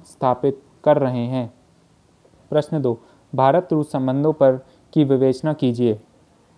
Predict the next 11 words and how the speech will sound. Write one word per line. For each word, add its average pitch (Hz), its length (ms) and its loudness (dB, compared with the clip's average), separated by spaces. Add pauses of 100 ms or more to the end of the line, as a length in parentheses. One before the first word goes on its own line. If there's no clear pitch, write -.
उत्तर, 151 440 2
नौ 160 300 2
अगस्त 143 280 0
नाइनटीन 139 380 0
सेवेंटी 143 380 -2
वन 131 180 -2
की 131 180 -4
भारत 131 440 0
सोवियत 143 460 0
मैत्री 131 480 -2 (300)
संधि 135 540 0